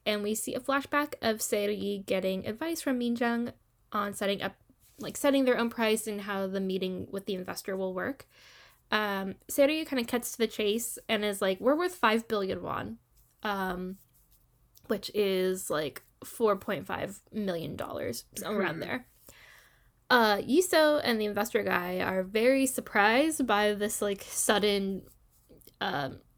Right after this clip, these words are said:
Speaker 1: request, I guess. And then we cut to, um, like, news reports, <clears throat> you know, popping up, and it looks like the investment went through, and they're like, "Okay, deal."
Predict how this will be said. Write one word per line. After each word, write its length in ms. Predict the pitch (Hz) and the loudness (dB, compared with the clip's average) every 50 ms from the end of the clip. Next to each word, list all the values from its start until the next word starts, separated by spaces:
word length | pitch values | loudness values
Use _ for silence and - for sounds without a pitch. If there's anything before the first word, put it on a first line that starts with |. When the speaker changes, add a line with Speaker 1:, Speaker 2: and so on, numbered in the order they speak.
| _ - | _ -10
Speaker 1:
request, 560 | - - 202 196 - - - 202 - - - - | -6 -4 -4 -4 -2 -2 -2 -2 -2 -6 -6 -4
I 100 | - 233 | -2 2
guess. 400 | 233 247 247 254 262 - - - - - _ _ _ _ _ - | 2 4 4 4 2 0 -4 -8 -10 -14 _ _ _ _ _ 2
And 880 | 220 226 220 220 226 220 220 226 220 220 220 214 214 214 214 196 - - _ _ _ _ _ _ _ _ _ _ _ _ _ _ _ _ _ _ _ _ _ _ _ _ _ _ - | 4 4 4 4 2 2 2 0 0 -2 -2 -4 -4 -6 -6 -8 -10 -12 _ _ _ _ _ _ _ _ _ _ _ _ _ _ _ _ _ _ _ _ _ _ _ _ _ _ -4
then 360 | 240 233 269 285 302 311 302 | 0 4 4 4 4 4 2
we 120 | 294 277 | 2 2
cut 300 | 269 - - 247 - - | 2 0 0 -2 -2 -4
to, 520 | - - - 247 226 214 214 208 208 208 - - | -6 -4 -2 0 0 2 2 0 0 -2 -4 -2
um, 420 | - 202 196 185 185 185 185 180 - - | -2 -2 -2 -2 -2 -4 -6 -6 -8 -10
like, 280 | - 143 - - - - - - | -10 -12 -12 -12 -14 -20 -14 -4
news 380 | - 233 226 226 220 220 226 220 | 0 2 4 6 6 4 4 4
reports, 600 | 214 208 - - 220 190 170 - - - - - _ - - - - - - - _ - | 2 0 0 0 0 2 2 2 0 -4 -10 -12 _ -20 -20 -20 -20 -20 -20 -20 _ -16
<clears throat> 840 | 202 - - - 190 190 185 - - - - _ _ _ _ _ | -16 -12 -8 -6 -6 -6 -8 -10 -14 -18 -20 _ _ _ _ _
you 200 | - 226 208 214 | -8 -4 0 2
know, 120 | 190 175 156 | 2 2 0
popping 440 | - - - 196 196 202 185 175 165 | 0 2 0 2 2 2 0 2 2
up, 260 | 165 160 - - - - | 2 0 0 -2 -4 -4
and 280 | - 202 185 185 190 190 | -2 0 0 0 0 2
it 60 | 180 | 2
looks 180 | 196 196 - | 0 0 0
like 140 | 254 226 233 | 0 0 2
the 80 | 254 269 | 2 2
investment 360 | 269 269 262 262 - 294 294 | 2 2 0 0 -2 -2 -2
went 160 | 285 302 302 | -4 -4 -2
through, 260 | - 381 392 320 254 | 0 2 2 2 2
and 200 | - 208 208 202 | 2 0 0 -2
they're 140 | 202 196 202 | -2 -2 0
like, 200 | 202 196 190 - - | 0 -2 -2 -2 -2
"Okay, 580 | 220 233 - - 285 226 202 196 196 202 - _ _ _ _ _ - | -2 -2 -2 0 0 0 0 0 -2 -6 -8 _ _ _ _ _ -2
deal." 480 | - 254 220 185 156 156 202 226 - | 2 4 4 4 4 2 0 -4 -6